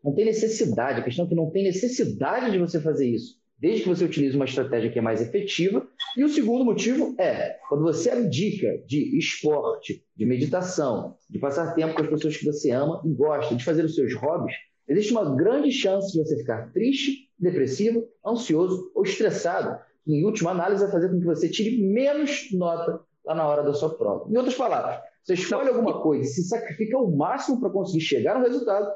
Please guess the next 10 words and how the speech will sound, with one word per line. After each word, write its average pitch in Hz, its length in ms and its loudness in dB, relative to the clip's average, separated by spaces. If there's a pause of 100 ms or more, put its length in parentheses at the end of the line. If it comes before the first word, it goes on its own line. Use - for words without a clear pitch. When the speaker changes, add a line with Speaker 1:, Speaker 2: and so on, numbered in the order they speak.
(140)
Speaker 1:
e - 60 -2
não 247 140 2
consegue, 214 440 0 (260)
justamente 214 460 0
porque 208 160 0
você 165 260 0
fez 165 200 0
esse 180 140 -2
sacrifício 151 680 -4
tremendo. 123 400 0